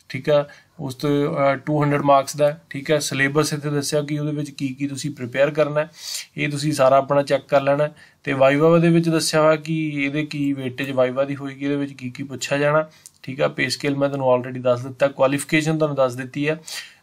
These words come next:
ਤੇ number of attempts ਦਾ ਇਹਨਾਂ ਨੇ ਲਿਖਿਆ। ਤੇ ਜਿਹੜੇ ਐਕਸ ਸਰਵਿਸਮੈਨ ਕੈਂਡੀਡੇਟ ਆ, ਉਹਨਾਂ ਦੇ ਲਈ ਇਹਨਾਂ ਨੇ ਲਿਖਿਆ ਕਿ ਉਹ ਜਿਹੜਾ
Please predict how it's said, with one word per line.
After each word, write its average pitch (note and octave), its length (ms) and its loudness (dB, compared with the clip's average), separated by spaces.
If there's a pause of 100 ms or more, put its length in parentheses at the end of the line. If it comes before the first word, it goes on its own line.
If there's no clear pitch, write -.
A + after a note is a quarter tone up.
ਤੇ D3 80 -6
number D#3 360 6
of F#3 160 8 (120)
attempts D#3 400 2
ਦਾ E3+ 60 6
ਇਹਨਾਂ F3 160 6
ਨੇ F3+ 120 4
ਲਿਖਿਆ। D3 400 0 (680)
ਤੇ D3 80 -2
ਜਿਹੜੇ E3+ 640 4 (420)
ਐਕਸ C#3 320 2
ਸਰਵਿਸਮੈਨ F3 600 4
ਕੈਂਡੀਡੇਟ C#3 480 2
ਆ, D#3 240 6 (340)
ਉਹਨਾਂ E3+ 260 6
ਦੇ F#3+ 60 2
ਲਈ F#3+ 100 2
ਇਹਨਾਂ F#3+ 180 4
ਨੇ G3 120 2
ਲਿਖਿਆ D3 400 4
ਕਿ F3 420 0
ਉਹ F3 300 2
ਜਿਹੜਾ F#3 440 4